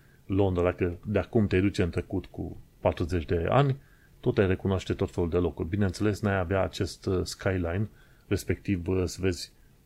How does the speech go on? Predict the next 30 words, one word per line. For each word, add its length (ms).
atât 260
de 80
mulți 380
zgârienori 540
pe 80
Londra. 440
Într-adevăr, 440
nu, 280
nu 60
ai 80
mai 140
avea 160
treaba 280
aia. 220
Dar, 300
uh, 160
acum 220
patruzeci 440
de 60
ani 120
de 60
zile, 380
recunoșteai 580
Londra, 240
să 140
te 120
duci 200
în 80
punctele 380
importante. 640